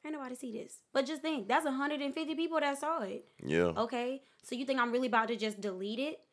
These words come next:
Speaker 1: What if, like, someone that came in my rest-, like, I work at Twin Peaks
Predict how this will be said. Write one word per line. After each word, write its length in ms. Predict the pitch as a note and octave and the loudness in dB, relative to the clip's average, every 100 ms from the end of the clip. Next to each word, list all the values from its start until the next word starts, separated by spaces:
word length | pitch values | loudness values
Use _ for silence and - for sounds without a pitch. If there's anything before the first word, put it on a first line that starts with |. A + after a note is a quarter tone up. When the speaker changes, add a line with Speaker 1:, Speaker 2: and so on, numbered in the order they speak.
| _ _ _ _ _ | _ _ _ _ _
Speaker 1:
What 240 | - B3 C#4+ | 0 2 2
if, 320 | C#4+ C4+ C4 - - | 4 4 2 -4 -2
like, 220 | B3 B3 - | 0 0 -2
someone 380 | - C4 C4+ C#4+ | -4 0 2 2
that 160 | C4 G#3 | 0 -2
came 240 | C4 B3 A#3 | -4 -4 -2
in 100 | A3 | -2
my 100 | G3 | 0
rest-, 280 | G#3+ C4 - - | -2 -4 -8 -4
like, 160 | A3 | 2
I 80 | A3 | 4
work 200 | C4 A#3+ | 4 2
at 120 | G#3 | -4
Twin 200 | G#3 G#3 | -4 -4
Peaks 340 | G#3+ A#3 G#3+ | -4 -10 -12